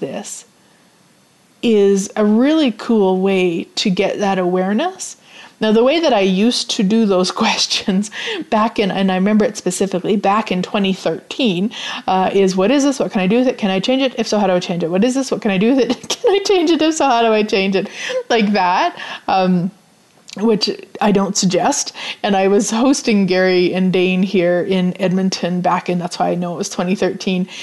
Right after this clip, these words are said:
And I asked Gary about it, and he said, "I would wait between each question to get an awareness before you go to the next question." So, um, I don't ask them like that anymore, but I just always remember that because it was just so funny.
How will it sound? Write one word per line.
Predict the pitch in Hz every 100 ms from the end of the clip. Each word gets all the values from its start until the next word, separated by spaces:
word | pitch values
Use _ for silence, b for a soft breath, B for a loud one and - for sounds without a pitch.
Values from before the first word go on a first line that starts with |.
| B 285
And | - 180
I | 175
asked | 202 196 214 - -
Gary | 196 185 180
about | 175 175 180
it, | 170
and | 190 196
he | 190
said, | - 175 175 -
"I | 180 226
would | 349 427 202
wait | 170 185 330 247 - - _ _ - 285
between | 269 269 233 233
each | 233 -
question | - 269 - - 226
to | 240
get | 220 262
an | 240
awareness | 214 208 302 349 254 -
before | 285 277 254
you | 247
go | 208 240
to | 240
the | 196
next | 226 -
question." | - 311 330 - 190
So, | 202 180 185 B B B -
um, | 165 180 B B -
I | 202
don't | 185 180
ask | - -
them | 185
like | 131 -
that | -
anymore, | 135 - - 117 127
but | 202
I | 202
just | 208 -
always | - 196 202
remember | 196 180 185 190
that | - -
because | 226 226 -
it |
was | 202 -
just | 208
so | - 185
funny. | - 185 190